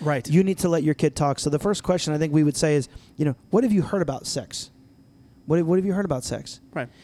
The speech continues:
Speaker 2: And just let them blah, without comment, without, "No, that's wrong, that's right." Let them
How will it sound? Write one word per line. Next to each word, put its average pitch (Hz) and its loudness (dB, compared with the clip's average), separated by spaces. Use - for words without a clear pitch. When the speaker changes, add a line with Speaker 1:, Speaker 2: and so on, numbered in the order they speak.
Speaker 2:
And 175 2
just 214 0
let 202 0
them 196 0
blah, 160 0
without 175 2
comment, 196 0
without, 180 2
"No, 180 6
that's 175 2
wrong, 175 4
that's 160 -4
right." 170 0
Let 160 -2
them 180 -2